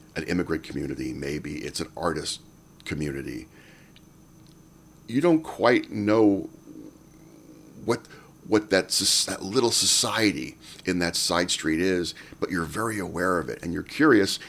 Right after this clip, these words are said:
and maybe you walk in, but like, "Oh, you know what? I gotta get to work in ten minutes." Or,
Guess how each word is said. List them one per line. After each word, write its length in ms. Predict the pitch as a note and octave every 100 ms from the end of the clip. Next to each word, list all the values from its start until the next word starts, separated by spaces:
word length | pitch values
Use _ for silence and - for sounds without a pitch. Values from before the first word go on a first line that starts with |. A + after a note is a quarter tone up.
| - -
and 120 | G2
maybe 220 | C#3 B2
you 160 | A#2 G2+
walk 320 | G2+ G2+ G#2
in, 240 | B2 F#2+
but 120 | E2+
like, 220 | - F2+ -
"Oh, 340 | C#3+ C3 G#2
you 140 | D#2 F#2
know 120 | G2+
what? 300 | G#2+ A2+ - - - -
I 80 | E2+
gotta 180 | F2+ F2
get 160 | E2+ -
to 80 |
work 260 | D2+ D#2 D2+
in 80 | C#2
ten 260 | - B1+
minutes." 440 | C#2 C#2 A1 - - - - - - - -
Or, 480 | G2+ G#2 G2 F#2+ F#2